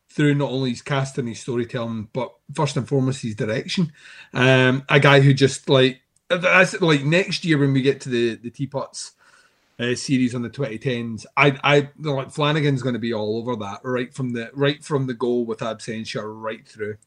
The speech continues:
and I, you know, and, and rightly so. I think he's one of the, the most important voices in the horror cinema right now, and that's what, anything he wants to do. I know he's got his Netflix deal, he's doing stuff with Stephen King, which is great. You know, like, Stephen King should just keep giving him stuff,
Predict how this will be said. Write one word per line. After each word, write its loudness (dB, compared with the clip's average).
and -6
I, 0
you 2
know, 4
and, 0
and 0
rightly 2
so. -2
I 0
think 0
he's 0
one 2
of -2
the, 4
the 0
most 0
important 0
voices -2
in -8
the -8
horror -6
cinema -6
right -6
now, -6
and 8
that's 2
what, -2
anything 2
he -2
wants 0
to -14
do. 2
I -2
know 0
he's 2
got -4
his -6
Netflix -4
deal, 2
he's -2
doing 2
stuff -2
with 0
Stephen 0
King, 0
which -10
is -10
great. 0
You 2
know, 2
like, -4
Stephen 0
King 2
should -2
just -2
keep -8
giving 0
him -4
stuff, -6